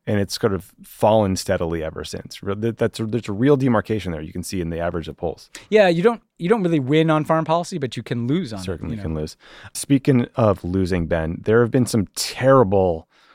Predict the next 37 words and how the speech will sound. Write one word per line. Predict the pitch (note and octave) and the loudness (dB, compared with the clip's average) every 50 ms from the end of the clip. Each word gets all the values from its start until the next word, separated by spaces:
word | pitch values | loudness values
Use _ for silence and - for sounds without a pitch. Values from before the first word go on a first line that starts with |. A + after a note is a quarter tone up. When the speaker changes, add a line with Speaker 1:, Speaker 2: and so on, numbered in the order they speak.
| _ _ - - - _ _ - - - G2 | _ _ -20 -20 -20 _ _ -20 -20 -10 -4
Speaker 1:
dehumanizing | - B2 A#2 G#2+ - - A#2+ A2+ A2 A2 G#2+ G2+ G2 G2 F2+ G2 F#2+ F2+ F2 F2+ | 0 0 0 0 0 2 4 4 4 6 4 4 2 2 0 0 0 0 -2 -2
op-eds | E2+ F#2 F#2+ - - F2+ F2+ F2+ F2 E2+ F2+ | 0 0 0 2 2 2 2 2 0 -2 -2
and | G2 E2+ | -2 -2
articles | E2+ - F#2+ F#2 F#2 - F2+ E2+ E2 - - - | 0 0 0 0 0 -2 -4 -4 -6 -6 -8 -6
written | F#2 G2 A2+ - F#2+ F2+ F2+ - | -6 -6 -4 -4 -6 -6 -4 -4
about | F#2 F2+ E2 F#2 F2 F2 E2+ E2 | -4 -2 0 0 0 0 -2 -4
the | F#2 | -6
conflict | - - F#2 F2 - F2+ E2+ - | -6 -4 -6 -4 -4 -4 -4 -4
in | F2 E2+ | -4 -4
Gaza. | E2+ E2+ E2+ E2+ D#2+ F2 E2+ E2+ - _ _ - - - _ - | -2 -2 -2 -2 0 -2 -2 -2 -4 _ _ -20 -20 -20 _ -2
There | - A2 G#2 | 0 0 2
was | G#2 G2+ F2 | 0 0 0
a | F#2+ F2 F2 E2+ | 0 0 0 2
Wall | F#2 A2+ A#2 | 4 4 2
Street | - - A2+ F2+ | 2 0 -4 0
Journal | - G2+ G2 F#2+ F#2+ F#2 F#2+ | 2 2 4 4 4 4 4
op-ed | G2+ G#2+ G2+ - - G2+ F#2+ F#2 F#2+ F2+ | 4 2 2 4 4 4 4 4 2 -2
from | - _ - G2+ F#2 F2+ | -6 _ -4 -2 -2 0
the | F2 E2+ E2 | 0 0 -2
director | D#2 - G2+ F#2+ G2 F#2+ - - G#2 F#2+ F2+ | 0 0 2 2 2 0 0 0 0 2 2
of | F2 E2 E2 | 0 0 -2
the | F2+ F2+ F#2 | -4 -2 0
Middle | F#2 F#2+ G2+ G2+ F#2+ G2 | 0 0 2 0 0 0
East | F#2+ F#2 - - G2 | 0 -2 -4 -4 -4
Media | F#2+ F#2+ F#2 G2 F#2+ F2 D#2+ | -4 -2 -2 0 -2 -2 -2
Research | E2 F2+ F#2 - - F#2+ F2 - | -2 -6 -6 -6 -6 -8 -6 -6
Institute, | F#2+ F2+ - - E2+ F2 F#2 F2+ E2+ | -6 -6 -6 -6 -4 -2 -2 -2 -2
which | F2 D#2+ - | -4 -6 -6
I've | F2 E2 | -4 -4
never | F2 F2+ E2+ F2 E2 | -2 -2 -2 -2 -2
heard | - F#2+ F2+ F2 | -2 -2 0 0
of, | F2 F2 D#2+ - _ - - - _ _ - | 0 0 -2 -4 _ -20 -20 -20 _ _ -4
calling | - A2 G2+ F#2+ F#2 E2+ | 0 2 2 2 2 0
Dearborn | E2+ F2+ F2+ E2 F#2+ F#2 F2+ F2+ F2+ | -2 -2 -2 2 2 2 2 2 0
America's | F2 E2+ F2 F2+ F2+ F#2 - - F2+ D#2+ D2+ | -2 -2 -2 0 -2 -2 -2 -2 -6 -6 -6
jihad | E2 E2 G#2 G#2 G2 F#2 G2+ F#2+ F2 - | -8 -6 -2 -2 0 2 2 0 0 -2
capital. | - - F#2 F#2 - G2+ F#2+ F#2+ F#2+ | -4 -6 -6 -2 0 2 2 2 0